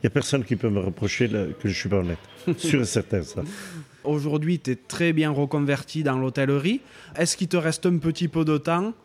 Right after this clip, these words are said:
Speaker 2: par ailleurs, pour faire autre chose dans la vie ? Et si oui, quoi ?
Speaker 1: Non, non, non, pas du tout, non.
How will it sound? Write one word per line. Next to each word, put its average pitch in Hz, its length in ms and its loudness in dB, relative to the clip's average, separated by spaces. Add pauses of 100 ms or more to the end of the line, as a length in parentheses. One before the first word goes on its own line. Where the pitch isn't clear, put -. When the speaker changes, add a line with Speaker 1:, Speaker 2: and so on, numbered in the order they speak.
(120)
Speaker 2:
par 139 160 2
ailleurs, 160 360 2
pour - 200 -14
faire 139 220 0
autre 143 240 -2
chose 175 280 0
dans 143 160 2
la 131 140 4
vie ? 190 180 0
Et 233 60 2
si - 180 0
oui, 190 220 2
quoi ? 143 320 0 (840)
Speaker 1:
Non, 92 360 2
non, 95 220 0
non, 101 120 0
pas 92 120 -6
du 90 140 -2
tout, 120 120 -4
non. 104 160 -2